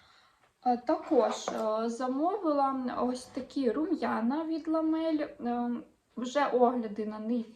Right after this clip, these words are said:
скрізь є, це не новинка якась. Але, е, також в мене від Ламель, е, немає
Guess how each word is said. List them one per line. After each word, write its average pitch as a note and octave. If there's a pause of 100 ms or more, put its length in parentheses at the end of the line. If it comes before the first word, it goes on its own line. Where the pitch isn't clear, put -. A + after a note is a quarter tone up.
(400)
скрізь C#4
є, A3
це -
не A3+
новинка B3+
якась. B3 (840)
Але, D4+ (160)
е, A#3+ (380)
також G#3
в A3+
мене A#3
від A3+
Ламель, A3+
е, G#3+ (300)
немає A3+